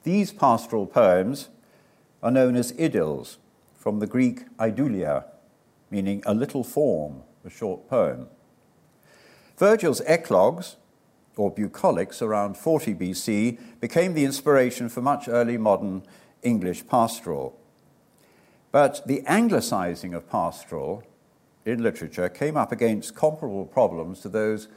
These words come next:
experienced by Constable in his struggles against academy classicism in landscape conventions.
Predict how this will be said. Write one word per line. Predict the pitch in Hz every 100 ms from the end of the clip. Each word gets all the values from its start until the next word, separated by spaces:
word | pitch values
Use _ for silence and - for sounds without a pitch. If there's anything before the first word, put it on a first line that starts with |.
| - -
experienced | - - 127 113 113
by | 120
Constable | 104 - 143 120 - 80 82 82 - _
in | 107 95
his | 104
struggles | - 127 110 110 104 - -
against | 104 101 95 98 -
academy | 98 127 110 101 90
classicism | - 135 - 98 - 78 71 67 67 _ -
in | 90 92
landscape | 95 92 87 - 87
conventions. | - 85 117 113 - - 52 -